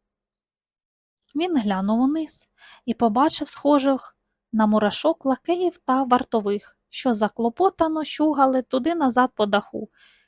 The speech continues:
геть не відаючи, що за ними згори спостерігає якась дивовижна істота. Промені таємничого полярного сяйва, що пробивались із сторінок списку нечемнюхів, ринули до палацу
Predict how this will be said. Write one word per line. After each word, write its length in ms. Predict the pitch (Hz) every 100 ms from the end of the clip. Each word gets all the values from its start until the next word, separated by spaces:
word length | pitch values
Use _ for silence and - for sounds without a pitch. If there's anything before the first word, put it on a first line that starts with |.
| _
геть 280 | 233 349 -
не 120 | 349
відаючи, 640 | 311 202 185 185 185 - 208
що 200 | - 190
за 160 | 196
ними 320 | 202 294 339
згори 360 | 302 247 277 277
спостерігає 800 | - 208 - 214 214 214 214 214
якась 540 | 208 208 247 277 - _ _ _ _ -
дивовижна 840 | 196 185 185 175 202 240 220 190
істота. 760 | - 254 - - - - 240 226 _ _ _ _ - - _
Промені 480 | - 247 285 240 214
таємничого 680 | - 226 226 247 233 214 208
полярного 640 | 214 220 233 220 202 190
сяйва, 580 | - 240 277 233 208 - _ _ _ _ _ _
що 200 | - 330
пробивались 1000 | - 277 247 208 226 294 254 202 - - _ _ _ _ _ _
із 140 | 285 269
сторінок 680 | - 294 294 294 294 247 -
списку 560 | - - 269 - 220
нечемнюхів, 800 | 202 233 330 - 240 208 - 208 - _ _ _ _
ринули 440 | 247 269 320 277 240
до 160 | 214
палацу 640 | 247 240 214 190 - -